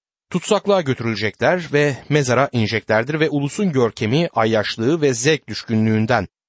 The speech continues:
ötürü toprağa dönecektir. Bir şair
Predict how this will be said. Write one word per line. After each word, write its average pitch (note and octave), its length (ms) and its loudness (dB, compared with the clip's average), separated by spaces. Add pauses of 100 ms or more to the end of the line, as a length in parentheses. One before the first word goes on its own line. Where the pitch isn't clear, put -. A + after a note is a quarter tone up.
(120)
ötürü C#3 460 0
toprağa G#2+ 380 0
dönecektir. F#2+ 600 -8 (680)
Bir A3+ 160 2
şair G3 640 0